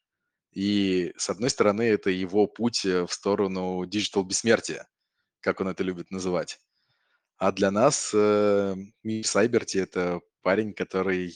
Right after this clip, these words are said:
э, рисует и обеспечивает уникальность наших Н Ф Т Genesis коллекции. С другой стороны, когда мы говорим про алгоритмы и про, и про пульс,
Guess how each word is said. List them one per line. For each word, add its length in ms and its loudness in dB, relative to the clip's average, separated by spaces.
э, 300 -4
рисует 600 -4
и 300 -6
обеспечивает 600 -8
уникальность 560 -4
наших 440 -10
Н 160 -10
Ф 100 -20
Т 200 -8
Genesis 300 -4
коллекции. 560 -4
С 60 -12
другой 260 4
стороны, 480 2
когда 260 -4
мы 100 -6
говорим 320 -4
про 160 -2
алгоритмы 580 -4
и 180 -8
про, 220 -10
и 100 -8
про 160 -2
пульс, 400 -4